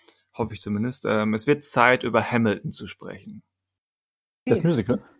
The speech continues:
Speaker 1: Das Musical.
Speaker 3: Okay.
Speaker 2: Ich hab den tatsächlich schon gesehen.
Speaker 1: Ah!
Speaker 2: Und liebe,
Speaker 3: Ah!
Speaker 2: liebe es.
Speaker 1: Verdammt.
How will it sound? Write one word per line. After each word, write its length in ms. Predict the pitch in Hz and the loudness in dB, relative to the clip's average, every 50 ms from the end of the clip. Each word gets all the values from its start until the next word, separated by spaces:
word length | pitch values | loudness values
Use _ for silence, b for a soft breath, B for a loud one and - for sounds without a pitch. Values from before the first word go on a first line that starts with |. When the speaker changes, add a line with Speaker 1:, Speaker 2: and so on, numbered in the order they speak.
| b - | b -10
Speaker 1:
Das 140 | 117 110 - | -8 -6 -4
Musical. 500 | 127 113 95 - - - - - - - _ _ _ _ _ _ - | -4 -4 -6 -8 -16 -18 -18 -20 -20 -20 _ _ _ _ _ _ -10
Speaker 3:
Okay. 420 | 143 - - 262 240 202 202 _ _ _ - - | -10 -6 -6 -6 -6 -6 -8 _ _ _ -4 -2
Speaker 2:
Ich 80 | - - | 0 0
hab 60 | 151 165 | -2 -2
den 100 | 160 - | 0 2
tatsächlich 440 | - 147 147 - 151 135 139 127 | 4 2 2 2 -6 -8 -8 -10
schon 140 | - - 123 117 | -8 -8 -6 -6
gesehen. 400 | 113 101 107 104 92 92 92 - - | -6 -6 -6 -6 -8 -8 -10 -4 2
Speaker 1:
Ah! 580 | - 160 196 226 240 247 - - 151 - - - - - | 4 4 6 8 10 10 10 10 8 6 2 -8 -2 2
Speaker 2:
Und 100 | 139 127 123 | 2 4 6
liebe, 20 | 202 | 6
Speaker 3:
Ah! 420 | 214 233 240 247 247 233 214 180 131 | 6 6 6 6 6 4 4 0 0
Speaker 2:
liebe 240 | 143 151 113 - - | -2 -4 -4 -4 -6
es. 260 | - - - - - _ _ _ _ _ _ _ _ _ _ _ _ | -8 -12 -16 -20 -20 _ _ _ _ _ _ _ _ _ _ _ _
Speaker 1:
Verdammt. 480 | _ - 110 104 - 98 - 113 110 | _ -12 -12 -8 -8 -8 -8 -10 -14